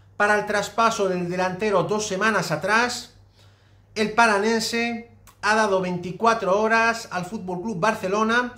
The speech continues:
para que envíe los documentos del contrato ya firmados y se pueda cerrar la operación. La ofensiva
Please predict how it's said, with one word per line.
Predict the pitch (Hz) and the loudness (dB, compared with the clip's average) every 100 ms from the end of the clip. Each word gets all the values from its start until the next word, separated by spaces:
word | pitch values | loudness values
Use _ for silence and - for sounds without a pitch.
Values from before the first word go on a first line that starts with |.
| - - - _ | -18 -20 -20 _
para | 226 226 220 | 4 4 4
que | 214 | 0
envíe | 202 190 240 220 | -4 -4 -2 0
los | 185 160 | 2 0
documentos | 147 175 175 202 240 233 240 247 240 151 | -2 -6 -4 -2 -2 0 2 2 0 0
del | 190 190 | 0 0
contrato | 185 175 196 220 220 170 143 | -4 -2 2 2 2 -4 -2
ya | 220 233 | 0 0
firmados | 233 175 185 226 226 247 240 - - - - - _ _ | -2 -4 0 0 2 0 -2 -6 -16 -20 -20 -20 _ _
y | - 220 | -6 0
se | 208 | 0
pueda | 185 202 233 240 233 | 0 0 0 2 0
cerrar | - 185 220 240 | 2 2 4 4
la | 226 | 4
operación. | 214 202 165 143 185 175 131 92 85 - - - - _ - _ _ - - - - - - | 2 2 0 -2 0 2 2 -2 -12 -18 -20 -20 -20 _ -20 _ _ -20 -20 -20 -20 -20 -8
La | 190 226 | 4 4
ofensiva | 226 233 220 - 262 196 139 107 87 | 4 0 -2 -2 0 4 4 2 -2